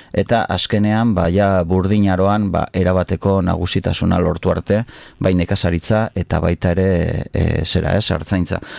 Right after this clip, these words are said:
Eta horren inguruan, ba, bueno, zelako tresnak garatu zituzten, zelako iturak, trasumantziaz ere,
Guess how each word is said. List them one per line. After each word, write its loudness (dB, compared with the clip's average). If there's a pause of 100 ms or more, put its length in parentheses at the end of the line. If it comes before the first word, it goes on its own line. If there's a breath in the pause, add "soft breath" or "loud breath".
(420 loud breath)
Eta 2
horren 2
inguruan, 2
ba, 0
bueno, 0
zelako 0
tresnak 0
garatu 0
zituzten, -2
zelako 0
iturak, 0
trasumantziaz 0
ere, 0